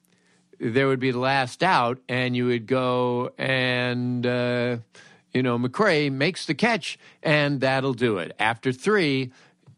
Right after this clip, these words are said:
Indians one, Chiefs nothing, or Tides nothing. So that's what I was doing. We were in Indianapolis, and there was no score.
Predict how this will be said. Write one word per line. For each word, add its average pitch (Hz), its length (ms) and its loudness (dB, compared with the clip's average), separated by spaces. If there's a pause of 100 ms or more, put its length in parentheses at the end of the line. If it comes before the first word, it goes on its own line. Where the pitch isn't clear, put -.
(100)
Indians 147 420 2
one, 123 520 0 (480)
Chiefs - 480 -2
nothing, 82 480 -4 (1120)
or 82 180 -10 (260)
Tides 92 360 -4
nothing. 82 300 -14 (1500)
So - 140 0
that's 180 200 0
what 220 120 0
I 214 80 0
was 160 160 0
doing. 147 260 2
We 165 160 2
were 170 100 0
in 143 80 0
Indianapolis, 151 1000 -4 (1700)
and 120 80 -2
there 117 60 2
was 107 140 -4
no 135 120 2
score. 104 520 -4